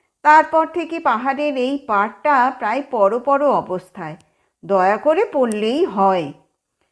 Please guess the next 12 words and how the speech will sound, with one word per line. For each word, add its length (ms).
অদূরের 500
একটা 300
গাছে 420
দড়ি 320
বেঁধে 380
কোমরের 480
সঙ্গে 400
জড়ালাম, 520
তারপর 500
আলগা 460
পায়ে 380
গেলাম 360